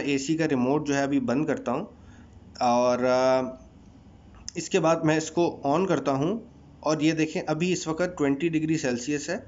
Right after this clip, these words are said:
फ़ैन की स्पीड फुल है और ऊपर कूल का मोड है, ठीक है, और यहाँ पे और कोई ऑप्शन नज़र नहीं आ रहा। इसी तरीके से आप जब अपने कमरे के अंदर आते हैं और आप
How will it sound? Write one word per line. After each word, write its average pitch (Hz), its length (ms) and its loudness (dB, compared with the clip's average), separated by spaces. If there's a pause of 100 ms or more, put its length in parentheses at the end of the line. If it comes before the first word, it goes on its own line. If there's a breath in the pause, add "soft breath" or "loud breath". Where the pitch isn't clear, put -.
(680 loud breath)
फ़ैन 151 400 2
की 170 180 -4
स्पीड 165 300 -2
फुल 156 240 2
है 180 200 0
और 156 260 -2
ऊपर 156 360 2
कूल 175 280 2
का 156 120 0
मोड 104 240 0
है, 92 100 -8 (560 loud breath)
ठीक 190 120 -2
है, 214 100 2
और 175 560 -2
यहाँ 151 340 0
पे 170 140 0 (220)
और 151 200 0
कोई 160 220 4
ऑप्शन 151 400 -2
नज़र 131 220 0
नहीं 117 240 0
आ 101 120 -2
रहा। 92 260 -10 (520 loud breath)
इसी 180 180 0
तरीके 196 400 0
से 190 180 0 (200)
आप 156 260 0
जब 170 120 2
अपने 165 240 0
कमरे 143 300 0
के 147 80 -2
अंदर 143 200 0
आते 117 240 0
हैं 123 200 -2
और 123 140 0
आप 117 240 0